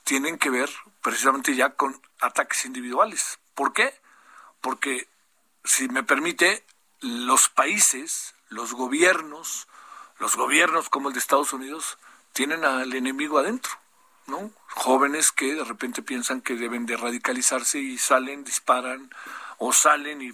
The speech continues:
hacen un pequeño atentado, o como pasa desde Nueva Zelanda, pasando por Australia, pasando por Francia, pasando por Alemania, pasando por España, recuerde usted el once de marzo, y pasando por muchos países. Y esto, yo creo que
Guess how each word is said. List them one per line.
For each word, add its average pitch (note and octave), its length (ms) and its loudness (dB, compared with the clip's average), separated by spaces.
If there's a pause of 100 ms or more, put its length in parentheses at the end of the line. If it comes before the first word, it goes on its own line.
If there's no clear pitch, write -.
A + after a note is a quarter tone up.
(160)
hacen C3 260 -2
un C3 460 -10
pequeño B2 360 -4
atentado, C#3+ 540 0
o D#3+ 160 -2
como D#3 240 0
pasa F3+ 280 2
desde B2 240 -4
Nueva A#2+ 180 2
Zelanda, D#3+ 400 2
pasando C#3+ 320 -2
por B2 140 -4
Australia, D3 500 0 (260)
pasando C#3 360 4
por B2+ 140 -10
Francia, C#3 260 0
pasando C3+ 300 0
por A#2+ 140 -2
Alemania, C3 440 -6 (240)
pasando D#3 400 4
por - 120 -10
España, D#3 520 -2 (260)
recuerde B2 240 -4
usted C3+ 260 -2
el B2+ 120 -4
once C3 180 -6
de B2 80 -4
marzo, D3 360 2 (280)
y F3 100 0
pasando D#3+ 540 0
por C3+ 180 -2
muchos D3 440 -6
países. F3+ 680 -4 (600)
Y C#3 180 0
esto, G#3+ 460 2 (500)
yo G3 220 4
creo G#3+ 280 -2
que D#3+ 360 4